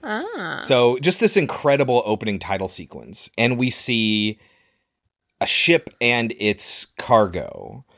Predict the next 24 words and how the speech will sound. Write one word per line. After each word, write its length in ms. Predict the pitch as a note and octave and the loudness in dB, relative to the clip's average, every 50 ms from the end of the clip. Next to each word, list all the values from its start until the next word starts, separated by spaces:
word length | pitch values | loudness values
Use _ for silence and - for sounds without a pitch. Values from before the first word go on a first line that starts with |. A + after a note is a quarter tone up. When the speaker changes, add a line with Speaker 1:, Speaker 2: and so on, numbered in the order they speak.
| _ - | _ -16
Speaker 2:
So 160 | - - F3+ | -4 -2 0
the 100 | F3 F3 | 2 2
Nostromo 800 | F3+ E3+ - - G3+ G#3+ A3+ B3 A#3+ A3 G3+ F3+ D#3+ D3+ D3 D3 - _ _ | 2 2 0 0 0 2 2 2 2 2 4 4 4 2 2 0 -4 _ _
itself 800 | E3 D3+ - - - - - E3+ C3+ A2 G#2 F#2+ - - - _ _ _ | -4 -2 0 0 0 2 2 2 2 2 0 -2 -6 -16 -20 _ _ _
is 200 | B2+ B2+ A#2+ G#2+ | 0 0 2 0
a 60 | A2+ | -6
tow 500 | G2 _ _ - - D3 C#3+ C#3 C#3+ C#3 | -10 _ _ -2 2 4 4 4 4 2
ship. 520 | C3 - - - - - - - - _ - - - - - _ _ _ _ | 2 0 -2 0 2 2 0 0 -2 _ -18 -18 -18 -20 -20 _ _ _ _
It's 260 | - A#2+ G#2+ - - | 0 0 0 2 0
about 360 | C3 B2 G#2 - C3+ D3+ D#3 - | -2 -2 2 4 4 4 4 4
eight 160 | - C#3+ C#3 C3 | 2 2 4 2
hundred 260 | C3+ C#3 B2+ A#2 - | 0 0 -2 -2 -4
feet 240 | - - A2+ G#2+ - | -4 -4 -4 -4 -2
long, 480 | G#2 G#2 G2+ F#2+ E2+ D2+ D2 D#2+ E2 _ _ _ | 0 2 2 2 2 0 -6 -12 -16 _ _ _
but 520 | E3 F#3 F3+ C3+ A2 G2+ - _ - - _ - - - _ _ _ _ _ _ | 4 6 6 6 4 2 0 _ -16 -16 _ -20 -20 -20 _ _ _ _ _ _
the 80 | - A#2+ | -6 -6
thing 320 | - - - E3 D3+ D3 | -4 0 0 2 2 4
that 160 | C3+ A#2+ G#2 G#2 | 2 0 0 0
we 140 | G2+ F2+ | -6 -4
see 760 | - - - - - - - G3 G3+ D3+ F#2 D2 D2 D#2+ E2+ _ _ _ _ _ _ _ _ _ _ | 0 2 4 4 4 6 6 6 6 4 2 -4 -8 -12 -16 _ _ _ _ _ _ _ _ _ _
in 100 | A#2 A2 | -4 -2
the 80 | A2 G#2+ | -2 -2
beginning 460 | F2+ G2 F2 G2 B2 C3+ B2 G#2+ G2+ | -2 -2 2 2 2 4 4 0 -2
here 440 | E2+ F2+ F#2 D2+ A#1+ D2 F2+ A2+ | -4 -8 -10 -12 -12 -16 -18 -18